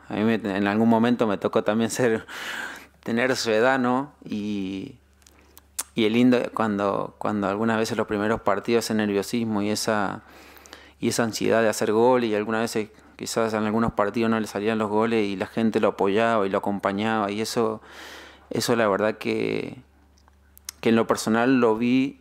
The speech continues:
y me gustó muchísimo que, que lo hayan podido hacer con él, que, y eso está bueno. Entonces que, que sigan eso, apoyando, acompañándolo y no,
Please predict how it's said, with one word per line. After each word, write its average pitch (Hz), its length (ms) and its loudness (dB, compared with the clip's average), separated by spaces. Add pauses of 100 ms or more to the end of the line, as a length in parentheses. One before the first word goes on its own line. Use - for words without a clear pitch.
y 107 280 -6
me 101 120 -2
gustó 104 360 2
muchísimo 117 640 0
que, 113 160 -10
que 101 200 -2
lo 107 120 0
hayan 110 260 2
podido 104 260 2
hacer - 240 -6
con 101 200 0
él, 117 260 -2
que, - 240 -10 (760)
y 110 140 2
eso 120 160 2
está 110 160 2
bueno. 110 360 2 (120)
Entonces 113 440 -4 (140)
que, 107 520 0
que 107 120 -6
sigan 117 260 2
eso, 127 280 2
apoyando, 110 500 2
acompañándolo 110 920 2
y 113 160 -2
no, 110 580 0